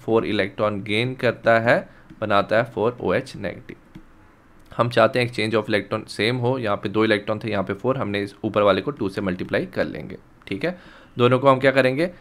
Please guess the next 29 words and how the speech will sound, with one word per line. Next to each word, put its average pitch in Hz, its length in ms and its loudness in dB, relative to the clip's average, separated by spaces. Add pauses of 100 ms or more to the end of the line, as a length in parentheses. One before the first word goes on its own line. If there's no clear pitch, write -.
(220)
दोनों 113 180 2
को 123 100 2
हम 117 240 0
ऐड 131 260 8
कर 131 140 2
लेंगे, 135 260 0
हमारा 120 240 4
बन 120 140 0
जाएगा 120 220 0 (120)
twice 135 440 4 (140)
of 117 320 6
Z 110 360 4
N 143 200 0 (140)
plus 117 340 -2 (240)
O 110 100 2 (140)
two 139 320 0
plus 113 320 0 (460)
two 151 120 4 (200)
H 120 260 4
two 131 160 -2 (120)
O 135 120 4 (440)
result 156 460 4
in 170 220 0
formation 131 540 4
of 131 180 4 (220)
टू 180 260 4 (800)
ज़ेड 107 500 2
एन 123 200 2 (260)
प्लस 123 320 6